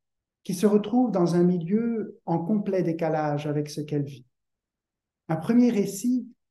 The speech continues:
raconte la déception qui suit les échecs des traitements et l'ambiance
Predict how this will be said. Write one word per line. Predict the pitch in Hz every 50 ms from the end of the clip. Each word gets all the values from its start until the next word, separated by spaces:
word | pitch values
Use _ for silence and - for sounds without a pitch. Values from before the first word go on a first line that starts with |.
| _ _ _
raconte | - 170 175 175 214 220 208 -
la | 185 170
déception | - 185 180 - - 180 175 - - - - 151 139 131 - - - _ _ _ _ _ _ -
qui | - 175
suit | - - - 214 233 214
les | 185 175 151 165
échecs | 170 165 - - 202 202 - 160
des | 147 160 160
traitements | - - 180 175 175 - 160 160 160 160 160 165 - - - - _ _ _ _ _ -
et | 185 175
l'ambiance | 180 180 175 160 151 160 151 143 131 127 131 - - - - _